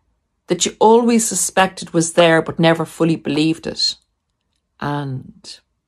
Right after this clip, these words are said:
Mister or Missus Narcissist looks at you and heat checks you or sends their flying monkeys in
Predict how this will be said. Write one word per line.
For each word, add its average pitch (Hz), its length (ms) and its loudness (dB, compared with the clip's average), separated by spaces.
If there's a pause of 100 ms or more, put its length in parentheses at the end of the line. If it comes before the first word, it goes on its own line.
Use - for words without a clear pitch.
(1500)
Mister 220 480 2
or 185 100 4
Missus 170 360 0
Narcissist 160 840 -2
looks - 640 -6 (120)
at 160 320 -8 (200)
you 156 560 -4 (840)
and 165 180 2
heat 214 320 -8
checks - 440 -4
you 196 340 -4 (380)
or 160 120 4
sends 180 440 2
their 156 140 4
flying 156 440 -2
monkeys 165 460 -4
in 147 460 -6